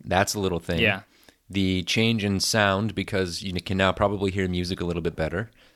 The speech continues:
Speaker 1: That's a little, that's three little things right there, and you can stand in one space on Main Street and just think about it and enjoy it.
Speaker 2: Well, and the light in Walt's apartment
Speaker 1: Yeah, you can
Speaker 2: is a little
Speaker 1: see,
Speaker 2: more
Speaker 1: yeah,
Speaker 2: visible.
Speaker 1: exactly.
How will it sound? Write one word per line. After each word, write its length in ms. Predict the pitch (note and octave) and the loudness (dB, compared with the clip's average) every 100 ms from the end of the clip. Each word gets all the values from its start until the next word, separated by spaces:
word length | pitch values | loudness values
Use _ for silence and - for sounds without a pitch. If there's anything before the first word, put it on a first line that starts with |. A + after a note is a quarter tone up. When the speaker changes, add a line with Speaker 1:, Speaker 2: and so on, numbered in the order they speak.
| _ _ _ | _ _ _
Speaker 1:
That's 220 | F2+ G2 | -2 0
a 60 | G#2+ | 0
little, 120 | G#2 | 0
that's 180 | G#2+ - | -2 -2
three 260 | - C3 | -2 0
little 220 | B2+ B2 A2+ | 2 2 2
things 320 | A#2+ A2+ F#2+ | 2 0 2
right 200 | G#2 G2+ | 2 2
there, 160 | A2 | 2
and 120 | G2 F#2 | 2 0
you 60 | |
can 240 | F2+ G#2 F2 | -4 -6 -4
stand 340 | - G#2+ G2+ | -2 0 2
in 200 | F#2 F2+ | 0 0
one 240 | G2 A2 | 2 2
space 640 | G#2+ - G#2+ F#2 E2+ - - _ _ - | 0 0 0 0 -2 -8 -12 _ _ -6
on 160 | F#2+ F2+ | -2 2
Main 180 | F#2 | 2
Street 420 | F#2+ - F2 D#2+ _ _ _ _ - | 0 -2 -4 -4 _ _ _ _ -6
and 100 | F#2 | -4
just 180 | F#2+ F#2 | -2 -2
think 180 | A2 F2+ | -4 -4
about 260 | F2 E2 | 0 0
it 40 | D#2 | 0
and 80 | E2+ | -4
enjoy 340 | D#2 F2 E2 | -4 -2 -2
it. 160 | C#2+ - | -4 -10
Speaker 2:
Well, 120 | G#2 | -8
and 200 | G#2 A#2 | -2 0
the 80 | A2+ | 0
light 360 | G#2+ G#2 G#2+ G#2 | 0 0 0 -4
in 180 | G2+ | -8
Walt's 560 | G2 G2+ F#2+ - - - _ _ _ _ _ _ _ | -6 -6 -6 -8 -8 -10 _ _ _ _ _ _ _
apartment 520 | - - A#2 F#2 G#2+ - | -12 2 4 4 0 -6
Speaker 1:
Yeah, 80 | D2+ | -6
you 60 | |
can 140 | F2+ F#2 | -4 -4
Speaker 2:
is 120 | - | -2
a 140 | G#2+ | 0
little 140 | A2 A2+ | 2 2
Speaker 1:
see, 40 | |
Speaker 2:
more 140 | A2+ A2 | 4 4
Speaker 1:
yeah, 80 | |
Speaker 2:
visible. 380 | F#2+ G#2+ G2+ G2 - | 2 0 -6 -8 -6
Speaker 1:
exactly. 520 | F2+ G2+ G2 D#2 | 0 0 0 -4